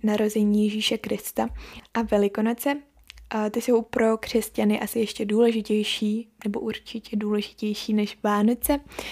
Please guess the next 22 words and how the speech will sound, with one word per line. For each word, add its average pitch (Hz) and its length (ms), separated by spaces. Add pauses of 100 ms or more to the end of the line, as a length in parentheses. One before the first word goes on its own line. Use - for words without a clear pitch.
(320)
Čtvrtek 269 680 (220)
je 208 340
Zelený 214 420
čtvrtek, 240 720 (600)
to 240 100
byla 240 220
vlastně 226 360
poslední 220 720
večeře 208 500
Páně, 214 540
kdy 220 180
byl 220 220
ten 214 180
Ježíš 226 640 (420)
zrazen 214 360
Judášem. 269 720 (920)
Na 247 120
Velký 247 380
pátek 240 400
se 226 100
vzpomíná 226 600
na 226 100